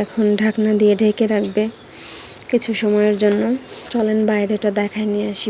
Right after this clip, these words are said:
প্রচণ্ড গরম বাইরে, মানে স্যান্ডেল ভিত-, বাইরে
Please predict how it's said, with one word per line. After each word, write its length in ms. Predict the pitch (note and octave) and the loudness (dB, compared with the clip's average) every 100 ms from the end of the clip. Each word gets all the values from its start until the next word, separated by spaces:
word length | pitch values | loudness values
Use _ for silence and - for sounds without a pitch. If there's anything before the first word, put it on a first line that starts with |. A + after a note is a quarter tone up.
| - | -6
প্রচণ্ড 500 | - A3 - A3+ A3 G#3+ G#3 G#3 | -6 -6 -4 -2 0 2 2 2
গরম 280 | G3+ G#3 G3+ G3 | 2 2 0 0
বাইরে, 280 | G#3 G3+ G3+ - - - - - - - - | 0 -2 -6 -8 -20 -18 -16 -16 -18 -20 -4
মানে 180 | A3 G#3+ A3 | 0 0 0
স্যান্ডেল 400 | A3 G#3+ G#3+ A3+ A3+ | 2 2 2 2 2
ভিত-, 340 | A#3 A#3 G#3+ G#3+ G3+ | 0 0 -2 0 2
বাইরে 240 | G#3+ G#3+ | 2 2